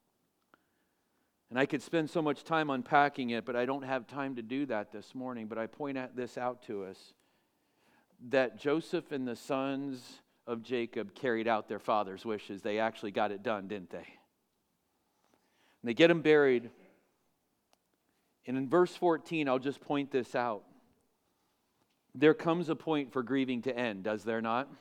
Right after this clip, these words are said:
There comes a point for grieving to end. I don't know when that point is always, <laughs> but, but life has to go on. And it's, it's a, it's a hard, cold world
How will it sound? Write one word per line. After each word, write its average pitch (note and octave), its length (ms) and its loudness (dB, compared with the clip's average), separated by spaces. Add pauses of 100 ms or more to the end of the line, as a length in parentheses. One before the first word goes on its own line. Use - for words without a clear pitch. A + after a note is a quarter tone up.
(1600)
There D3+ 100 4
comes G3 260 6
a G3+ 60 4
point F#3+ 320 0
for D#3+ 100 0
grieving D#3+ 400 2
to D3 160 2
end. C3 300 0 (240)
I F3+ 120 6
don't A3 140 8
know F3 140 6
when F3 200 6
that F#3 200 6
point G3 280 2
is F#3+ 200 2
always, B2+ 520 4 (380)
<laughs> - 400 -20
but, E3+ 180 6 (120)
but E3 240 6
life F#3 300 10
has F3 260 8
to E3+ 100 2
go D3 280 6
on. D3 280 4 (220)
And D3+ 100 4
it's, F3 180 2 (160)
it's F#3+ 160 8
a, F3+ 240 6
it's F3+ 120 6
a E3 80 8
hard, G#3 460 8 (260)
cold F#3+ 480 8 (120)
world D#3 480 8